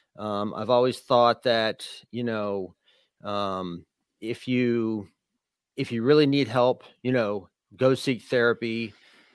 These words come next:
Um, otherwise, you know, you're just kinda wasting your time. But as I was reading through this book, um,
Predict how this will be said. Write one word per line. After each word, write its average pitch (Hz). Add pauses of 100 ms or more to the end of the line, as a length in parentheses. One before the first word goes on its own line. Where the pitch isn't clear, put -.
Um, 104
otherwise, 113 (180)
you 117
know, 110
you're 107
just 117
kinda 113
wasting 107
your 95
time. 57 (840)
But 143
as 135
I 151
was 120
reading 147
through 175
this 156
book, 117 (360)
um, 104